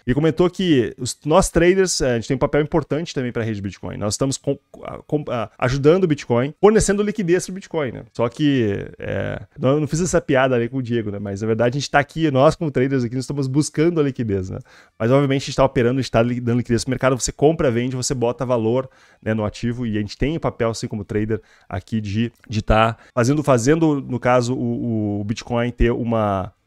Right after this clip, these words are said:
uma liquidez no mercado. Mas nós, obviamente, aqui vocês sabem como funciona, a gente tá em tempo todo buscando a liquidez, na verdade, né? Estamos buscando a liquidez, tá? É dos,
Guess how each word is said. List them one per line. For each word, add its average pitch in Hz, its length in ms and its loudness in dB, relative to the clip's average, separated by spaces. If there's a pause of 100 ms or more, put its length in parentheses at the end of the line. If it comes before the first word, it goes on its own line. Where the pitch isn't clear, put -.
uma 143 120 0
liquidez 147 360 2
no 147 60 -4
mercado. 117 340 -2
Mas 135 260 0
nós, 143 240 0
obviamente, 139 600 0
aqui 120 160 -8
vocês 117 200 -8
sabem 113 320 -2 (360)
como 117 140 -4
funciona, 113 420 -2
a 110 60 2
gente 117 160 -4
tá 120 180 2
em 123 80 -4
tempo 151 380 0
todo 131 220 2
buscando 165 640 4
a 135 40 8
liquidez, 104 440 0
na 101 60 -4
verdade, 92 440 -6
né? 95 60 -6
Estamos 117 280 -4
buscando 127 300 -2
a 139 40 0
liquidez, 117 540 0 (240)
tá? 104 280 0
É 107 180 -2
dos, 117 480 0